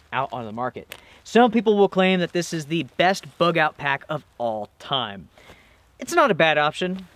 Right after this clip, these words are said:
It's not a bad option. I think there are better packs out there, personally. This one has just simply too much going on for it to be a really good bug out bag.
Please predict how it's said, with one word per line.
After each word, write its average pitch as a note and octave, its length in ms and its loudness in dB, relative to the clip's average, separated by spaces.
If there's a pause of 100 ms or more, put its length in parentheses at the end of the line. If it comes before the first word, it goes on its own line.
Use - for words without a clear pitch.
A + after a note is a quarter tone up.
(120)
It's - 100 -18
not B3+ 140 2
a - 20 2
bad E3 160 2
option. E3 400 2
I D#3+ 140 0
think F#3 180 -4
there F3+ 180 0
are E3 120 2
better C3+ 400 -2
packs - 520 -6
out B2 220 -8
there, F3 240 -2 (120)
personally. F3 500 -4 (560)
This G#3 160 2
one A#3 100 6
has G3+ 260 4
just F#3+ 220 0
simply G#3 280 4
too - 420 -4
much F#3+ 260 -4
going F3 400 -2
on D3+ 380 -2
for D#3+ 160 -2
it D#3 80 -4
to - 40 -10
be D3 240 -8
a D3 100 -8
really D#3 380 0
good C3 400 -2
bug A2 220 -2
out G2+ 260 -6
bag. F2 360 -8